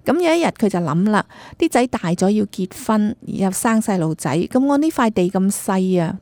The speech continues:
唔可以養活咁多人㗎喎。但係如果我將佢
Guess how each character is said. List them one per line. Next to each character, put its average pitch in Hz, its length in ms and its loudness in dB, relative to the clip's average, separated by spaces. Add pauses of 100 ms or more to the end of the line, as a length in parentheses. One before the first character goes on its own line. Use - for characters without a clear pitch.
唔 170 180 0
可 196 200 2
以 247 220 2
養 196 160 2
活 180 80 0
咁 190 360 0
多 233 200 2
人 - 320 -4
㗎 160 100 -2
喎。 151 240 0 (340)
但 240 180 4
係 247 180 2
如 196 60 -2
果 285 120 2
我 311 140 2
將 302 320 2
佢 226 320 2